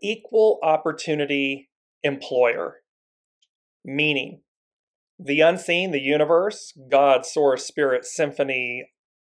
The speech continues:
Allah, Buddha, however you see higher power, source, the, the master weaver,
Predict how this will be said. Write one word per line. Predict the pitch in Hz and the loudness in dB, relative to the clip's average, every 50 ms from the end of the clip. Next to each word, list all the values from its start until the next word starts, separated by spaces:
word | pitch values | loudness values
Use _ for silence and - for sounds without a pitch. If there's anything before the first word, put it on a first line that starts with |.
| _ - | _ 4
Allah, | 160 156 151 151 143 131 131 131 131 | 6 8 8 8 8 6 4 2 2
Buddha, | 147 147 143 139 131 123 120 120 - - - - _ _ - | 2 2 4 6 6 6 4 2 0 -8 -20 -20 _ _ -8
however | - - 147 143 151 175 190 208 | 0 2 6 8 8 8 8 6
you | 208 196 185 196 190 | 2 0 -2 -6 -8
see | - - 165 139 | -6 -6 -6 -6
higher | - - 156 156 160 160 156 | -4 0 4 6 6 6 6
power, | 156 - 147 139 135 123 117 113 | 4 4 2 4 4 4 2 0
source, | - - - 165 147 139 135 - - | -4 -4 0 2 2 2 0 -4 -6
the, | - 151 135 139 139 127 | -4 -4 -4 -4 -4 -6
the | 135 139 | -4 0
master | 143 135 143 143 - - 147 | 2 2 2 0 0 -2 -4
weaver, | 139 139 135 139 131 120 113 120 - | -4 -2 -4 -4 -2 -4 -4 -4 -6